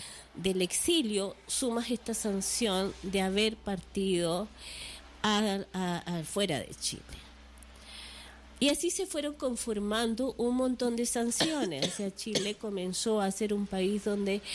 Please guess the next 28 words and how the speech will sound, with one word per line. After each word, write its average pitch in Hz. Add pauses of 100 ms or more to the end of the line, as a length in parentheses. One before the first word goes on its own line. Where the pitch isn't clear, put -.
(200)
todo 240
es 240
sancionable, 220 (1080)
¿ya? 143 (520)
Comenzó 165
a 233
ser 240
sancionable, 247 (320)
tú 220 (1040)
¿Estuviste 240
presa? 403 (140)
No. 240
Y, 240 (160)
y 226
raro, 185
¿y 247
por 240
qué 226
no 226
estuviste 220
presa? 392
O -
sea, 247
también 240
si 254
no 226
hab-, 220 (1300)
<laughs> 226